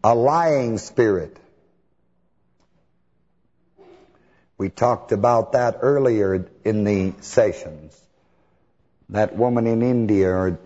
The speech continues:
that had those spirits who said, "We, we're going now, we're going now." The old liars weren't going at all. They're going to stay there, but they're going to tell us they left.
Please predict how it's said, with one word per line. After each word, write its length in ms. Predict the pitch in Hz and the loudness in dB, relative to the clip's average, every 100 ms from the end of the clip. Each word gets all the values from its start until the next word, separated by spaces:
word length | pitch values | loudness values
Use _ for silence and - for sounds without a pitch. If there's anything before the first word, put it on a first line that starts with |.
| - | -8
that 160 | 95 92 | -4 -2
had 280 | 90 107 92 | 0 0 0
those 260 | 101 95 | 0 -2
spirits 460 | - - 104 92 - | -8 0 0 0 -4
who 100 | 95 | -6
said, 260 | - 107 | 0 0
"We, 300 | 110 147 175 - - | 2 0 -2 -8 -4
we're 120 | 175 | -2
going 500 | 190 185 214 208 156 | 0 0 0 0 -2
now, 340 | 127 123 123 139 | -2 -2 -2 -4
we're 240 | 156 208 | -2 -2
going 520 | 175 190 220 240 170 | 2 2 2 -2 -6
now." 340 | 113 107 107 104 110 _ _ _ _ | -8 -10 -12 -16 -20 _ _ _ _
The 120 | 101 | -4
old 220 | 104 98 92 | -2 0 0
liars 600 | 101 110 113 123 113 - | 0 2 0 0 -4 -4
weren't 280 | 113 107 | -6 -4
going 260 | 101 120 123 | -4 -2 -2
at 100 | 120 | -2
all. 420 | 104 87 85 - _ _ _ _ _ - | -2 -2 -6 -14 _ _ _ _ _ -8
They're 120 | 104 | -6
going 240 | 107 107 | -4 -4
to 60 | 90 | -4
stay 320 | - 143 151 | -2 2 2
there, 180 | 101 95 | 2 -2
but 160 | 92 85 | -4 -6
they're 80 | |
going 240 | 92 101 95 | -8 -8 -8
to 40 | |
tell 240 | - 107 127 | -2 0 0
us 240 | 143 - | -4 -8
they 160 | 101 90 | -6 -2
left. 420 | 90 92 - | -2 -4 -8